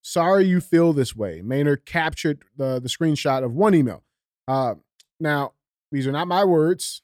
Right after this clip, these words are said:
These are the words of these people sending in these emails. We're gonna read a few of them.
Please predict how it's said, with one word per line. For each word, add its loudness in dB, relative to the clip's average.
These -2
are 2
the 0
words 2
of -2
these -2
people -4
sending -6
in -4
these -4
emails. -2
We're -6
gonna -2
read 4
a 2
few -2
of -4
them. -6